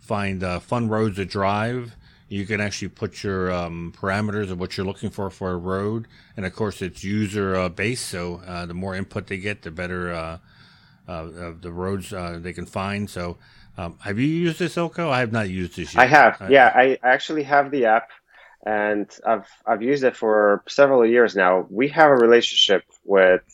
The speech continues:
Speaker 2: um, the, the people who produce the app at Porsche A G. And, uh, they've, uh, advertised it with us for several years now, and this is a big step for them. They, they made a, a huge,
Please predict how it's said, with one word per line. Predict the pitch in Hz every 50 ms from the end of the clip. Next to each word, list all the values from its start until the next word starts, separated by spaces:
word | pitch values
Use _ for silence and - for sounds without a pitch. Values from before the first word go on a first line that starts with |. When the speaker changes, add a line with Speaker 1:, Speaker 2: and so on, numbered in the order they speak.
| _ -
Speaker 2:
um, | 90 90 87 85 82 80 78 - _ _ _ _ _ _ _ _ _
the, | - 101 90 - _ _
the | - 101
people | - - 117 104 - 113 101
who | - 98 92 90 - - -
produce | - 92 85 107 110 104
the | - 113 113 110
app | 110 120 120 - - -
at | 95 95 - -
Porsche | - 101 95 - - 101 -
A | 95 98 95
G. | 90 82 98 104 113 131 143 - _ _ _ _ _ - - - - - - _ -
And, | - 92 95 95 95 92 92 92 92 - - - -
uh, | 82 92 95 92 90 78 -
they've, | - 107 110 110 98 95 - - -
uh, | 98 101 98 92 90 -
advertised | - 101 104 110 110 - 113 113 110 104 113
it | 110
with | 101 107 107 -
us | 110 110 107 - - - - - 98 -
for | - 104
several | 98 - - 113 107 110 104 104 101
years | 101 104 110 110 107 -
now, | 113 113 113 113 110
and | - - 98 95 95 95 90 -
this | 110 104 -
is | 123 110
a | 110
big | 90 - 110 110 -
step | - - 113 107 -
for | _ -
them. | 92 90 85 82
They, | 87 87 85
they | - - 95
made | 92 92 101 104 110 104
a, | 101 95 - - -
a | 87 87
huge, | - - - - 113 113 113 113 110 95 98 - - -